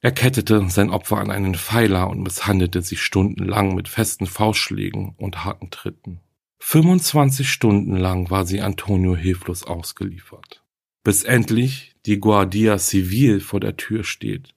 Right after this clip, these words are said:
und sie befreit. Gerufen hat die Polizei Antonios Bruder Ricardo, der aus Angst, genauso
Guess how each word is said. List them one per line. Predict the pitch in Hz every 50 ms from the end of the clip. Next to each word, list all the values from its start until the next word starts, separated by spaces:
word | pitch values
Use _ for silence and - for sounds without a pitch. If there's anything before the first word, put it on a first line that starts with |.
| _ _ _ _ _ _ _ _
und | - 98 95
sie | 101 101
befreit. | 104 107 - - - - - 92 - - _ _ _ _ _ _ _ _ _ _ _ _ _ _ _ _ _ _ _ _ _ _ _ _ _ _ _ -
Gerufen | - 135 127 143 151 - - 147 131
hat | 113 107 -
die | -
Polizei | - - 110 98 95 - - 98 92 92
Antonios | 87 98 92 - 101 104 98 92 90 87 - -
Bruder | - 98 95 92 82 87 85 80
Ricardo, | 87 90 87 - - 95 98 95 90 87 85 82 78 82 85 - -
der | 90 90 82
aus | 85 90 - - -
Angst, | 107 101 95 90 90 - - - _
genauso | - 104 104 107 110 110 110 110 110 113 120 135 147 135 -